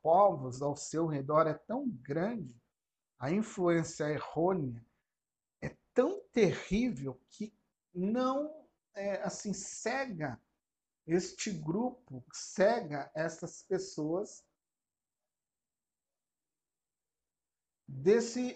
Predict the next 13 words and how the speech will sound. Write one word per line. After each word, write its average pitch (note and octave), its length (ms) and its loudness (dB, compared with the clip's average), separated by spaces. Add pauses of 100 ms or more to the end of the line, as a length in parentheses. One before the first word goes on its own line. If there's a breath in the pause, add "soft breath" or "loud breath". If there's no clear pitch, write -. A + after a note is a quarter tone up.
desse, A3 640 -2
desse G#3+ 400 0
contexto. - 1000 -2 (1200)
Eles F#3 280 0
não A#3+ 120 0
conseguem A#3+ 640 2
se A#3+ 280 0
virar, F3+ 500 6
eles D#3 180 0
não F#3 120 -2
conseguem G#3 460 -4
sair F#3 360 -4
desse, - 420 -12